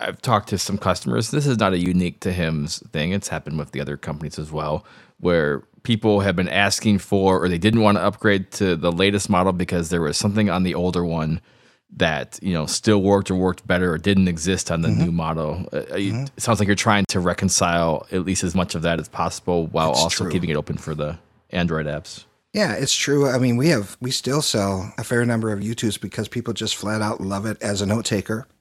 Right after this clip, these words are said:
Speaker 2: and they don't really care about the online stuff that you can't do anymore.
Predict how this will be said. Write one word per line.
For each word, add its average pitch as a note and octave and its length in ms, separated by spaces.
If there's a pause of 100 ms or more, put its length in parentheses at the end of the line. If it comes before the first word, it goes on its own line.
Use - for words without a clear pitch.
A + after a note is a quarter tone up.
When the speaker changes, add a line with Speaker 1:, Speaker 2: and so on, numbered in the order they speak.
(120)
Speaker 2:
and A2+ 280
they A2+ 80
don't A2+ 180
really A2 180
care A#2 220
about G#2 220
the G#2+ 140
online G#2 300
stuff - 220
that - 120
you G2 80
can't F2+ 240
do F#2+ 120
anymore. E2+ 540